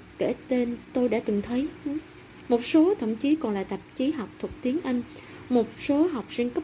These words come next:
ba cả ngày ôm từ điển chuyên ngành để đọc hiểu những cái luận văn đang được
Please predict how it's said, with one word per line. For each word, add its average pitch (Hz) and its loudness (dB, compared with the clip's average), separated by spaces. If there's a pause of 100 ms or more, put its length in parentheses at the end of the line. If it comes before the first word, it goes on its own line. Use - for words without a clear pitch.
ba 247 0 (100)
cả 220 -4
ngày 247 2
ôm 285 0
từ 196 2
điển 185 2 (120)
chuyên 240 -2
ngành 190 -4 (480)
để 240 2 (100)
đọc 233 -2 (380)
hiểu 220 0
những 226 0
cái 339 2
luận 202 0
văn 240 -8
đang 226 -4
được 185 -6